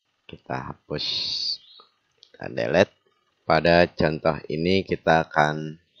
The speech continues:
mengenakan pajak sebesar sebelas persen. Yaitu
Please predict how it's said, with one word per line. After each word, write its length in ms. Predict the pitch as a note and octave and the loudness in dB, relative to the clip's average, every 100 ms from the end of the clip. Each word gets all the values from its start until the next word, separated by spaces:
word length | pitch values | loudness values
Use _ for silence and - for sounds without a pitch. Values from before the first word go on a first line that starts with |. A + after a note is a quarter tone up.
| - _ _ _ _ | -20 _ _ _ _
mengenakan 720 | E2 D#2 D2+ D#2 D2 E2 D2+ | -2 -2 0 -2 -2 -2 -2
pajak 560 | D2 D2 C#2 B1+ F2+ - | 0 2 2 2 2 0
sebesar 720 | - D2+ C2 - - D#2+ D#2+ | -12 -8 -8 -4 2 2 2
sebelas 960 | D2 E2 E2 C#2+ C#2+ C#2+ C#2+ C#2+ - - | -4 -4 -4 -2 0 2 2 0 -6 -18
persen. 640 | - - - F2 D#2+ C2 _ _ _ _ _ _ _ - | -20 -12 0 0 0 -6 _ _ _ _ _ _ _ -14
Yaitu 840 | G1+ - - - - F2 F2 E2 | -12 -10 -10 -10 -4 -2 0 -2